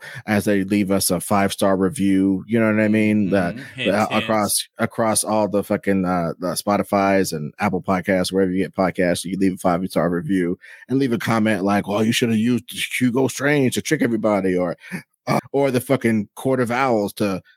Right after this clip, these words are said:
Speaker 1: buy everybody's allegiance, or whatever the fuck complicated bullshit. I think both of us had nice, elegant plans to get Batman totally really fucked up.
Speaker 2: Yeah. So just like Ed said, uh, leave us a five yar-, five-star rating. Also, you know, sub-,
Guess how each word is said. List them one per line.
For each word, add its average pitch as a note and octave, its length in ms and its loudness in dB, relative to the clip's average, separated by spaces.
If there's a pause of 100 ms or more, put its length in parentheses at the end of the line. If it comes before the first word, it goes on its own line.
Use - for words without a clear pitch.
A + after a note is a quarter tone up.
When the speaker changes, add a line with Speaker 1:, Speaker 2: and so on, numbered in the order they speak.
(140)
Speaker 1:
buy A#2+ 280 -2
everybody's A#2 520 0
allegiance, A2 580 0
or G#2 60 -2
whatever C3+ 300 0
the A#2+ 100 -2
fuck A2 280 -2
complicated G#2+ 540 -2
bullshit. G#2 480 -2 (260)
I B2 40 -6
think C3 160 0
both D3+ 180 0
of C#3+ 120 0
us C3 160 0
had G#2+ 320 0
nice, A2+ 340 0
elegant A2 400 0
plans G2+ 380 -2
to G2+ 80 -2
get E3 200 -2
Batman F#2+ 540 -4
totally F#2+ 280 0
really F#2 260 -2
fucked - 400 -2
up. - 340 -4 (760)
Speaker 2:
Yeah. F#2+ 260 -4 (260)
So D3+ 180 2
just E3 220 -4
like D#3 160 -2
Ed C3+ 200 0
said, A2+ 380 0 (100)
uh, A2 240 0
leave C#3 240 -8
us - 140 -10
a - 60 -14
five C3+ 260 0
yar-, B2+ 280 0
five-star A#2+ 580 0
rating. A2+ 320 -2
Also, E3 440 -2 (280)
you F#3 100 0
know, F#3+ 100 0
sub-, F#3 360 -6